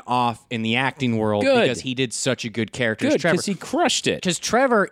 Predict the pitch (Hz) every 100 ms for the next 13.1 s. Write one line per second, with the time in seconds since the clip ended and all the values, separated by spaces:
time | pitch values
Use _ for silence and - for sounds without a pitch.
0 | - 156 160 120 95 - - _ _ _
1 | _ _ _ - 175 277 370 330 294 240
2 | 208 254 240 135 95 - - 160 175 104
3 | 202 190 240 254 185 185 262 269 208 202
4 | 151 170 - 185 - 240 240 214 - 156
5 | 135 - 135 131 127 117 113 - - -
6 | 202 - - - - 240 214 120 98 98
7 | 95 160 170 185 - - 190 202 185 143
8 | 226 - 147 160 185 214 226 208 180 175
9 | 156 123 98 143 139 120 113 - _ -
10 | 139 135 104 _ _ 143 147 151 120 113
11 | - 127 123 - 139 135 - 117 120 147
12 | 190 208 214 - 113 208 285 156 139 147
13 | 143